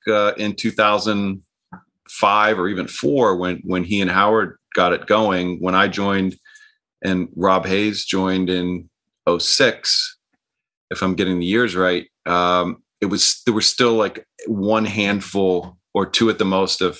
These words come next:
of firms that were professionally and full-time focused on seed stage investing. And now there's hundreds or thousands. It's, it's a whole different landscape, but, uh, but Josh is,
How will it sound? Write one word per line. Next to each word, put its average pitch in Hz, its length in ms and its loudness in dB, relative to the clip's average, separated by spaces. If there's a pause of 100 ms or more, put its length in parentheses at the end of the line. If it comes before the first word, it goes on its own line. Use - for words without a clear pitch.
(160)
of 170 160 0
firms 92 380 0
that 87 120 0
were 90 220 0
professionally 90 1120 -2 (840)
and 87 180 -2
full-time 92 420 0
focused 90 440 -2
on 80 380 0 (200)
seed 95 260 -2
stage 90 240 0
investing. 85 500 0
And 80 100 -2
now 87 200 0
there's 80 540 -2 (1120)
hundreds 90 440 -2
or 73 80 -4
thousands. 82 600 -2
It's, - 320 -6
it's - 120 -10
a 92 40 -6
whole 87 180 -2
different - 300 -8
landscape, 80 520 -2
but, 73 240 -2
uh, 76 120 0
but - 160 -4
Josh 98 320 2
is, - 360 -4